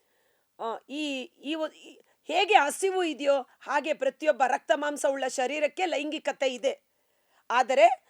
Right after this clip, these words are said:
ಅದನ್ನು ಸರಿಯಾದ ರೀತಿಯಲ್ಲಿ ಉಪಯೋಗ ಮಾಡತಕ್ಕದ್ದು. ಆ, ತಪ್ಪಾದ ರೀತಿಯಲ್ಲಿ ಮಾಡುವುದಾದರೆ ಅದು ಪಾಪ ಎಂದು ಪರಿಗಣಿಸಲ್ಪಡುತ್ತದೆ. ಆದ ಕಾರಣ ಪ್ರತಿಯೊಬ್ಬರಿಗೂ ಒಬ್ಬ ಹೆಂಡತಿ ಇರುವುದು ತುಂಬ ಒಳ್ಳೆಯದು.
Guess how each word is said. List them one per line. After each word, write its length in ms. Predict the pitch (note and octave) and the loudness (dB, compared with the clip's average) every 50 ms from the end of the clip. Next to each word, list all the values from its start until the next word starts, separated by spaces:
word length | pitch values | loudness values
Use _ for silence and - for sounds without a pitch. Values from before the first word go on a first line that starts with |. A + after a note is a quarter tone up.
| - - _ - | -20 -20 _ -4
ಅದನ್ನು 300 | A#3+ A#3 A#3 A#3+ B3 B3 | -2 0 0 -2 -2 -2
ಸರಿಯಾದ 800 | A#3 - - D4+ D#4 D#4+ E4+ F4+ F4+ F4 E4+ E4 E4 E4 B3+ | -4 -4 0 0 0 2 2 2 4 4 4 4 2 2 2
ರೀತಿಯಲ್ಲಿ 540 | D4+ C#4 C4 C4 C4 - - B3 A#3+ A#3 A#3+ | 2 0 0 -2 -8 -4 -4 -4 -4 -4 -6
ಉಪಯೋಗ 480 | - - A#3+ - - A#3+ A#3+ A#3 A3 A3+ | -10 -10 -8 -4 -2 0 0 0 0 -2
ಮಾಡತಕ್ಕದ್ದು. 1080 | A3 G#3 G#3 G#3+ G#3+ G#3+ - G#3+ G#3 - - G3+ F#3+ F3 D#3 G#3 A3+ A3+ G3+ F3+ - _ _ _ _ _ _ _ _ _ _ _ _ | -4 -2 -4 -6 -6 -6 -6 -8 -8 -6 -8 -8 -8 -6 -2 0 0 0 0 -2 -8 _ _ _ _ _ _ _ _ _ _ _ _
ಆ, 260 | - F#3+ F#3+ F#3 F3+ F3+ | -8 -8 -8 -8 -10 -14
ತಪ್ಪಾದ 800 | _ _ - C#4+ C#4 - _ - E4+ E4+ E4 E4+ F4+ F#4+ F#4+ E4+ F4+ E4+ | _ _ 0 0 0 0 _ 2 4 4 6 4 4 2 4 4 4 4
ರೀತಿಯಲ್ಲಿ 440 | D#4+ D#4 D4+ - C#4+ C#4+ C4+ C4 | 4 0 -6 -4 -2 -2 -2 -2
ಮಾಡುವುದಾದರೆ 1040 | A#3+ A#3+ A3+ A#3+ C4+ C4+ C#4 C4 B3+ A#3+ A#3+ A#3 A3 F#3 A3+ A3+ C#4+ E4+ - - _ _ _ _ _ - | -4 -6 -2 -2 -2 -2 -2 -6 -4 -4 -2 -4 -2 -4 0 4 4 4 4 2 _ _ _ _ _ -4
ಅದು 240 | A3 A#3+ A3+ D#4+ D4+ | -4 -4 -4 -8 -14
ಪಾಪ 500 | _ _ _ B3 A3 A#3 B3+ B3+ _ C#4 C4 | _ _ _ -4 -2 -2 -2 -2 _ -2 -2
ಎಂದು 220 | A#3+ G#3+ G#3 A#3+ | -2 -4 -6 -12
ಪರಿಗಣಿಸಲ್ಪಡುತ್ತದೆ. 1300 | A#3+ - G#3+ G3+ G#3+ G3 A3 G3+ G3 - - D4 - - B3 A3 G#3 F3+ _ F#3 F3+ F3+ G3 F3+ D3 _ _ _ - - _ _ | -8 -6 -6 -6 -4 -6 -6 -8 -6 -2 -2 -2 -2 -2 -6 -6 -6 -8 _ -12 -8 -8 -8 -8 -8 _ _ _ -20 -20 _ _
ಆದ 160 | - C4+ C#4 D#4 | -6 -2 -2 -2
ಕಾರಣ 360 | - - D#4 D4+ D4 D4 C#4+ D4+ D#4 D#4 _ _ _ _ _ _ | -2 -2 -2 -2 -2 -2 -4 -4 -6 -8 _ _ _ _ _ _
ಪ್ರತಿಯೊಬ್ಬರಿಗೂ 1120 | - A#3 B3+ - _ _ F4 E4 E4 D#4 A#3+ G#3 D4 D4+ D4+ D#4 A#3 F4 G4+ - - _ _ _ _ _ _ _ | -6 -6 -6 -6 _ _ -4 4 4 4 2 4 -2 -2 -2 -2 -2 -2 -2 -2 -4 _ _ _ _ _ _ _
ಒಬ್ಬ 180 | - G#3+ F3 - G#3+ | -10 -4 -4 -4 -4
ಹೆಂಡತಿ 480 | - - B3+ D4 D4+ F4 E4+ - E4 | -2 -4 -4 -2 -2 -4 -4 -4 -6
ಇರುವುದು 460 | D4+ C#4 C4+ B3+ C4 A#3+ A#3 D4 B3+ - | -6 -6 -6 -8 -8 -8 -8 -10 -12 -8
ತುಂಬ 260 | _ B3+ B3 B3 C#4 | _ -8 -6 -2 -2
ಒಳ್ಳೆಯದು. 580 | C4+ A#3 G#3 G3 G#3+ A3+ G#3+ G#3 G3+ F3+ E3+ | 0 0 0 -2 0 -2 -2 -2 -4 -8 -14